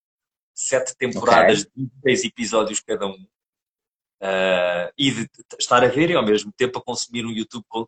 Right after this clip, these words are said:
Speaker 1: co-, co-, ah, conteúdo sobre, sobre o universo Star Trek. E
Speaker 2: Star Trek,
Speaker 1: amanhã,
Speaker 2: sim.
Speaker 1: ou hoje, se calhar ainda, vou começar a ver o Deep Space Nine, que eu também quero fazer todo seguidinho. Quero
Speaker 2: Ok,
Speaker 1: ver
Speaker 2: ok.
Speaker 1: todo.
Speaker 2: Olha, já,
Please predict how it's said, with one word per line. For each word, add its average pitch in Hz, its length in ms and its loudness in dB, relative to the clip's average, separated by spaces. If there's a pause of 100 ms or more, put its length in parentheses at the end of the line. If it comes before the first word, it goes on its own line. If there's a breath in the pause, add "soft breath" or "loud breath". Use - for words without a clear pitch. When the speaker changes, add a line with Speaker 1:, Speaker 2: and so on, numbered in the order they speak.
Speaker 1:
co-, 113 140 -16
co-, - 220 -16
ah, 98 260 -4
conteúdo 113 400 -8
sobre, 104 380 -6 (680)
sobre 98 540 -6
o 95 100 -8
universo 101 840 -2
Star - 260 -4
Trek. 85 300 -6 (560)
E 113 240 -2
Speaker 2:
Star 98 180 2
Trek, - 80 -2
Speaker 1:
amanhã, 127 520 2
Speaker 2:
sim. - 120 -6
Speaker 1:
ou 127 220 6
hoje, 156 220 2
se - 80 -8
calhar 120 260 2
ainda, 120 240 -4
vou 139 160 -4
começar 127 300 2
a 123 40 6
ver 127 200 0
o 127 60 -4
Deep 120 160 -6
Space - 360 -6
Nine, 107 300 -4 (600)
que - 80 -8
eu 107 80 -2
também 113 500 -2
quero 113 200 0
fazer 107 440 -2 (260)
todo 107 140 -6
seguidinho. 92 380 -8 (1080)
Quero 104 160 2
Speaker 2:
Ok, - 100 2
Speaker 1:
ver 98 100 6
Speaker 2:
ok. 98 120 0
Speaker 1:
todo. 92 80 -2 (140)
Speaker 2:
Olha, 175 200 8
já, 127 120 0